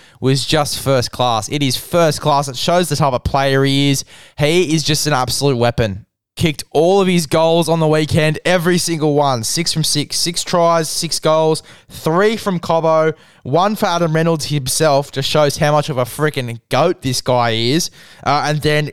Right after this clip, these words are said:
Corey Oates getting two tries as well in this game. What a game from Adam Reynolds. I mean, I'm gonna keep talking about it this whole fucking preview,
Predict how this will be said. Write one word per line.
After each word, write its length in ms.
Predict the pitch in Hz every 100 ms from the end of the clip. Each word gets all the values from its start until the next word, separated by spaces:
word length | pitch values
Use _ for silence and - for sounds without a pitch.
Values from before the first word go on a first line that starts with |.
| -
Corey 360 | - 160 151
Oates 240 | 143 139 -
getting 240 | 135 127
two 220 | - 135
tries 480 | 123 - 131 123 123
as 220 | - 117
well 300 | 110 117 123
in 180 | 120 123
this 160 | 120 117
game. 480 | - 139 131 120 120 - - - _
What 340 | 123 160 226 -
a 180 | 220
game 340 | 175 135 131 127
from 200 | 127 120
Adam 240 | 120 117
Reynolds. 320 | 117 117 113
I 60 | 117
mean, 280 | 123 120 127 120
I'm 220 | 143 170
gonna 180 | 220 202
keep 240 | 190 143
talking 380 | - 135 147 139
about 320 | 123 123 123
it 100 | -
this 160 | 123 -
whole 540 | - - 127 139 143
fucking 480 | - 151 135 131 120
preview, 600 | 127 117 123 135 175 220